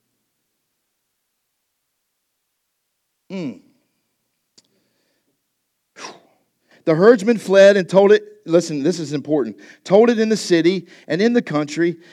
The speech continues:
and people came to see what it was that had happened. And they came to Jesus and saw the demon-possessed man, listen to this, the one who,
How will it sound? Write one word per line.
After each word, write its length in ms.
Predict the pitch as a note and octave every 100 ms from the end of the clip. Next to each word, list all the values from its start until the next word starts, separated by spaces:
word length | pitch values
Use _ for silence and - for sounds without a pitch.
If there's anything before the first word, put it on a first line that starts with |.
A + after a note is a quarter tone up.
| _ -
and 180 | D3+
people 540 | - A3+ B3+ B3 G#3+ D#3+
came 400 | - F#3+ G3+ F3
to 120 | D#3
see 720 | - E3+ - G3 F3+ A2 E2 _ _ _ _ _ _ _ _ _
what 200 | C#3+ E3+
it 80 | B2
was 420 | D3 F3 C3 A2
that 140 | A#2
had 100 | A#2+
happened. 500 | C3 C#3 C3 F2+ - _ _ _ _ _ _ _ _ _ _ _ _ _ _ _ _ _ - _
And 100 | -
they 120 | D3+ D#3+
came 420 | E3+ F3 G3 G#3
to 120 | G#3
Jesus 580 | E3 D3 D3 C3 C#3 C#3
and 140 | C3
saw 240 | - D#3 E3
the 100 | D#3
demon-possessed 800 | C3 D#3 E3 C#3 C3 E3 D#3 D3
man, 280 | D#3+ D3+
listen 220 | C#3+ C#3+ D3
to 60 |
this, 340 | D3 C3 - _ _ _ _ _ _ _ -
the 80 | D3+
one 380 | D#3 F#3+ G#3
who, 300 | F#3 F3 D3